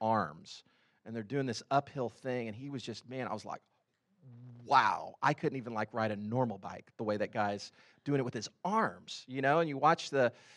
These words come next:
you know, the Special Olympics or things like that, and you see people who are pressing through that despair and hopelessness to find life, and, man, I just, I just wanna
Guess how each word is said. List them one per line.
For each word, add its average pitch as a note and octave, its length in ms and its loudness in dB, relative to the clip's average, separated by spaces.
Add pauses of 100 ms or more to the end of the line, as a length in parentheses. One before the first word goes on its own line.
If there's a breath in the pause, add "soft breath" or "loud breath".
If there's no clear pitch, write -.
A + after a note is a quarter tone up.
(160 loud breath)
you B2+ 140 -2
know, A#2+ 100 6
the A#2 80 -2
Special D#3 440 0
Olympics E3+ 800 2
or A#2 260 -2 (260 soft breath)
things E3+ 180 0
like D3+ 220 2
that, D3+ 160 0
and D3+ 60 -8
you C3 60 -8
see G#3+ 340 0
people F3+ 340 -2
who D#3 80 2
are C3 80 4
pressing F3 520 2
through E3+ 520 2 (320 loud breath)
that C#3+ 340 8
despair D#3+ 640 8
and B2+ 80 2
hopelessness D#3+ 800 2
to B2 240 -8 (260 soft breath)
find E3+ 280 6
life, D#3 320 6
and, C3+ 240 0 (200 soft breath)
man, E3+ 200 6
I D3+ 140 6
just, - 360 2
I D#3+ 120 4
just F#3 120 2
wanna A#2+ 200 2